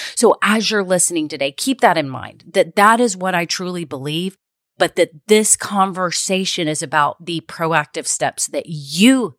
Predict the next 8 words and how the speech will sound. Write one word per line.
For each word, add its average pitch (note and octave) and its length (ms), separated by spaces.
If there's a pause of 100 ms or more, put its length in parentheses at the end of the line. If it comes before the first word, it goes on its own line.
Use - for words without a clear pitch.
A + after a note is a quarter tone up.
should F3 640 (640)
be D3+ 140
taking - 580 (540)
to F3+ 100
make E3 480
this D#3 300
happen. - 400 (260)
Okay? F3+ 460